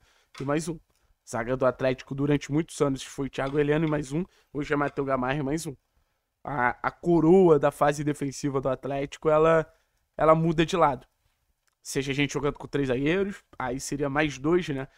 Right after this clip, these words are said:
Seja a gente jogando com dois zagueiros, seria mais um. E acho que é o primeiro, é a primeira demonstração da melhora que o mercado de dois mil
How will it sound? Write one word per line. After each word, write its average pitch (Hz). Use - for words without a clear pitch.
Seja 131
a -
gente 135
jogando 143
com -
dois 139
zagueiros, 139
seria 156
mais 160
um. 123
E 156
acho -
que -
é 381
o -
primeiro, 349
é 202
a -
primeira 226
demonstração 214
da 190
melhora 202
que 214
o -
mercado 170
de 160
dois 151
mil 160